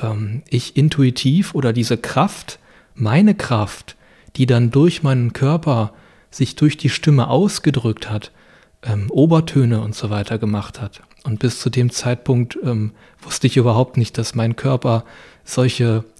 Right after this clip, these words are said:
Töne überhaupt erzeugen kann. Und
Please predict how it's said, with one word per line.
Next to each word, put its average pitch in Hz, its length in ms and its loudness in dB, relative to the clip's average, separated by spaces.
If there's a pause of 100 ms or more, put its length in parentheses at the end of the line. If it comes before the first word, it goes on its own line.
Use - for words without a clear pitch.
(120)
Töne 160 360 6
überhaupt 120 420 -2
erzeugen 139 560 -2
kann. 101 340 -6 (1300)
Und 120 580 -6